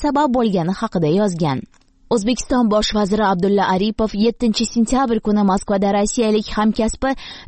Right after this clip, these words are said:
Dmitriy Medvedev bilan atom energiyasi bo'yicha o'zaro hamkorlik masalalarini muhokama qiladi.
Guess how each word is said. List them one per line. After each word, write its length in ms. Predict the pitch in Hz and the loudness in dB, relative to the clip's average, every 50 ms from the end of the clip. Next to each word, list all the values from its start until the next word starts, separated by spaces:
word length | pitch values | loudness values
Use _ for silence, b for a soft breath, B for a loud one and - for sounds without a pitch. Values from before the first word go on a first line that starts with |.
| - | -2
Dmitriy 400 | 196 214 262 302 294 - 320 311 285 | 0 2 2 2 2 0 0 2 2
Medvedev 440 | 269 220 196 190 196 220 220 294 285 262 | 2 2 2 2 2 2 2 0 0 0
bilan 260 | 240 220 240 254 233 - - 208 | 0 0 0 0 -2 -2 -2 -2
atom 240 | 220 214 - 254 233 220 - | -2 0 0 0 0 2 2
energiyasi 560 | 220 220 220 208 196 202 196 196 - - 196 175 | 2 4 2 2 2 0 0 0 0 -2 0 0
bo'yicha 260 | 185 180 185 - 226 - 190 | 2 0 2 2 0 2 2
o'zaro 320 | 202 180 180 185 180 190 180 170 - | 2 2 2 2 2 2 0 0 0
hamkorlik 520 | 202 196 190 - 202 190 190 196 220 - 262 | 0 0 0 0 0 0 0 0 -2 0 0
masalalarini 600 | 254 254 - 285 269 247 240 220 185 170 165 170 170 185 | 0 0 2 2 2 2 2 2 2 0 0 0 0 0
muhokama 460 | 202 - 240 247 233 - 277 277 262 - | 0 0 -2 -2 0 0 0 0 0 0
qiladi. 340 | - 185 160 151 - - 139 | 0 0 2 2 0 0 -2